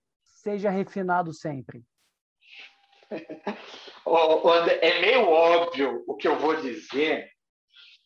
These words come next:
Speaker 2: mas eu acho que a primeira coisa que você tem que fazer é fugir de amador. Você fugir de amador. Então, sei lá, você tem a tua empresa. Talvez aí você tenha a tua,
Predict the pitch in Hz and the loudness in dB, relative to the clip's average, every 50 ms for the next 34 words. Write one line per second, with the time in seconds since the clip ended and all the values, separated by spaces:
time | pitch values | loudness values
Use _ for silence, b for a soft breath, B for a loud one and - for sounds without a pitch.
0 | _ _ _ - 151 156 160 185 190 196 - - - 196 190 - - 180 - 202 | _ _ _ -2 0 0 2 2 2 2 0 -2 -2 -4 -4 -4 -6 -6 -6 -4
1 | 247 - - - 214 196 185 185 180 180 175 170 160 - 180 170 - 175 - - | -4 -4 -2 -2 -2 -2 -2 -4 -6 -6 -6 -6 -6 -6 -6 -8 -8 -10 -8 -6
2 | - 151 139 - 180 185 185 - - 214 190 147 139 151 175 - - 180 170 170 | -4 -4 -4 -4 -4 -6 -6 -6 -6 -6 -4 -4 -4 -6 -4 -2 0 -2 0 2
3 | 185 185 180 - - 131 120 113 - - - _ _ _ _ _ _ _ _ _ | 0 0 0 -2 -4 -4 -4 -4 -6 -8 -14 _ _ _ _ _ _ _ _ _
4 | _ _ _ _ _ _ _ _ _ _ _ _ - - - - - - 143 135 | _ _ _ _ _ _ _ _ _ _ _ _ -20 -20 -20 -20 -16 -12 -12 -12
5 | 113 135 127 143 139 143 151 143 131 117 110 107 98 - 98 - - 151 156 - | -10 -6 -4 -4 -4 -4 -4 -4 -6 -6 -8 -10 -12 -14 -14 -4 -2 -2 -2 0
6 | - 185 147 131 - - 139 - - 165 160 - - 180 175 160 - - 151 143 | 0 0 0 0 0 -2 -4 -2 0 0 0 0 -2 -4 -4 -6 -4 -2 2 2
7 | 135 127 113 107 - - - _ _ _ _ _ _ _ _ _ _ _ _ _ | 2 2 0 -2 -8 -12 -16 _ _ _ _ _ _ _ _ _ _ _ _ _
8 | _ _ B B B B B B B B B - 120 117 113 135 143 143 143 143 | _ _ B B B B B B B B B -4 -2 -2 0 0 0 0 0 0
9 | 139 139 143 143 - - 147 139 - - 147 143 147 143 143 135 120 - - - | 0 0 0 -2 -2 -2 -4 -4 -2 -2 -2 -2 0 0 -2 -2 -2 -4 -8 -14
10 | _ _ _ _ _ _ _ _ _ _ _ _ _ _ _ - 123 123 - - | _ _ _ _ _ _ _ _ _ _ _ _ _ _ _ -4 -4 -4 -4 -4
11 | - 139 131 135 131 131 127 123 117 113 - - | -4 -2 0 2 2 2 2 0 0 -2 -4 -8